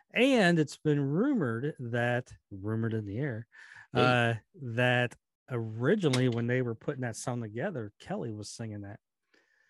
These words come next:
Speaker 1: Um,
Speaker 2: Man, I would love to hear that.
Speaker 1: I don't know if they ever recorded it, but I can't remember even where it came from.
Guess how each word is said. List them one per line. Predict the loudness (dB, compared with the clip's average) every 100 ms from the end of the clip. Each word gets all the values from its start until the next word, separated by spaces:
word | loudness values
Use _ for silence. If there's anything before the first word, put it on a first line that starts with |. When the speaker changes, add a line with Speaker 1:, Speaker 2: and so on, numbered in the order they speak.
| _ _ _ _
Speaker 1:
Um, | -8 -4 -4 -2
Speaker 2:
Man, | 0 0
I |
would | 2
love | 2 0
to | 0
hear | -2 -2
that. | -2 -2 -4 _ _ _
Speaker 1:
I | -2 2
don't | 4
know | 4
if |
they | 6 4
ever | 4
recorded | 0 -2 0 0 0 -4
it, | -10 _ _ _ -6
but | -4
I | -4
can't | -4 -2 -2
remember | 0 0 2
even | 2 2
where | 2 0
it | 0
came | 0 0
from. | -2 -2 0 -2